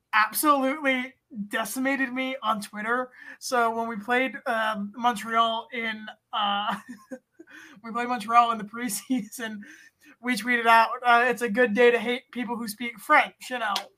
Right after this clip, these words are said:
Very Bostonian thing to tweet, and some guy just, like, went off on us in the replies. It was like, "It's never good to hate people who speak French. This was a poor joke." <laughs> And I was like, "My B." <laughs> Like, I felt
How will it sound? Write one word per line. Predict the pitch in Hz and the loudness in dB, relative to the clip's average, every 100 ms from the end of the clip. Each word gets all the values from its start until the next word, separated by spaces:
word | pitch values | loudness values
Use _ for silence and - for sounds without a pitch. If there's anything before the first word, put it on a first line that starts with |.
| _ _ - - - | _ _ -20 -20 -12
Very | 208 277 285 | 6 8 8
Bostonian | 233 254 247 - 247 247 240 | 8 6 6 6 4 4 -2
thing | 226 240 | -4 -6
to | 226 | -6
tweet, | - 240 254 277 - 320 - | -12 -8 -8 -8 -14 -10 -6
and | 247 | -4
some | - 277 294 | 2 4 4
guy | 240 240 247 | 6 8 8
just, | 208 240 | 6 -4
like, | 233 226 | -6 0
went | 233 262 | 4 8
off | 240 240 233 | 10 8 6
on | 247 226 | 0 0
us | 226 | -6
in | 247 | -6
the | 233 214 | -6 -8
replies. | 208 226 233 220 240 311 311 _ - | -8 0 2 2 -4 -12 -18 _ -14
It | 285 | -10
was | 254 | -2
like, | 254 254 | 0 0
"It's | 208 | -2
never | 247 254 285 302 | 2 8 10 8
good | 269 247 214 - | 6 0 -2 -6
to | 294 | 0
hate | 277 247 240 | 4 2 2
people | 262 220 240 | -4 -4 -4
who | 233 | -6
speak | 226 247 247 - | -8 -8 -10 -8
French. | 240 233 220 - - - | -4 -2 -4 -14 -20 -4
This | 262 | -2
was | 285 247 | -2 -4
a | 214 202 | -6 -8
poor | - 254 262 226 | 0 6 6 4
joke." | 233 247 240 | 2 4 2
<laughs> | - | -2
And | 220 | 0
I | 269 | 2
was | 254 240 | 0 -6
like, | 233 220 | -10 -10
"My | 220 233 247 | -8 -8 -6
B." | 311 359 370 | -4 -2 -4
<laughs> | 392 392 - 403 381 _ 370 370 _ 381 - _ _ _ 403 440 381 | -6 -8 -10 -12 -12 _ -10 -10 _ -18 -18 _ _ _ -18 -14 -6
Like, | 269 254 | -4 0
I | 247 | 2
felt | 247 277 - | 2 2 -2